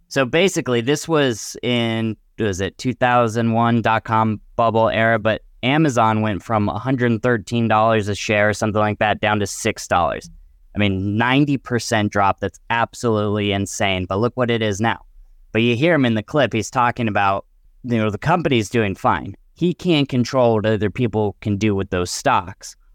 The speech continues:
All he can do is what the, what he can control is within the company. Because, you know, he wasn't Vanguard, BlackRock, or, uh, State Street to be able to, uh, determine what the stock prices are of that.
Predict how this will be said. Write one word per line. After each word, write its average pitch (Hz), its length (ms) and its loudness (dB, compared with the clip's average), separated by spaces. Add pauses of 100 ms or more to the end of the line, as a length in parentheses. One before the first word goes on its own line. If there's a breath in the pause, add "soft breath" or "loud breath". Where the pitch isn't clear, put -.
All 139 160 4
he 135 200 0
can 120 180 -2
do 101 220 0
is 101 200 -2
what 101 160 -2
the, 165 100 -6 (500)
what 123 200 0
he 120 80 0
can 110 220 -2
control 107 420 2
is 101 160 -4 (100)
within 110 300 0
the 101 60 -2
company. - 440 -4 (680)
Because, 107 440 0
you 110 80 2
know, 98 200 2
he 110 260 -2
wasn't 101 540 0
Vanguard, 95 720 0 (300)
BlackRock, 95 680 0 (100)
or, 92 420 2
uh, 92 260 2
State 160 340 -2
Street - 380 -6 (520)
to 98 120 -2
be 95 200 0
able 92 240 0
to, 92 300 -2
uh, 90 160 0
determine 98 540 -2
what 98 140 -2
the 95 80 -8
stock 104 360 -2
prices 85 480 -4
are 76 160 0
of 65 120 -4
that. 73 200 -8